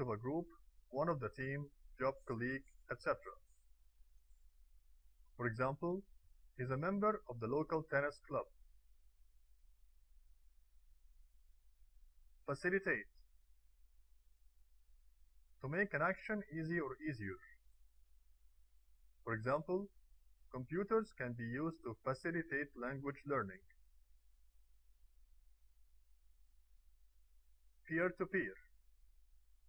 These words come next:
To use P Cs, smartphones, or tablets to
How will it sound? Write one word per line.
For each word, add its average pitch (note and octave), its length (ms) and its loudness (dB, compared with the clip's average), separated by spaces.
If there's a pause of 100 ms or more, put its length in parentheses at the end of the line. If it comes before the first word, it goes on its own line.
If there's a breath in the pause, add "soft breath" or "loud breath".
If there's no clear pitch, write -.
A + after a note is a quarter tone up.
(1800)
To D3 60 -6
use G#3+ 260 2 (100)
P F3 140 2
Cs, E3+ 460 -2 (360)
smartphones, D#3 640 2 (300)
or A2+ 220 -2
tablets D#3 420 6 (320)
to B2 80 -6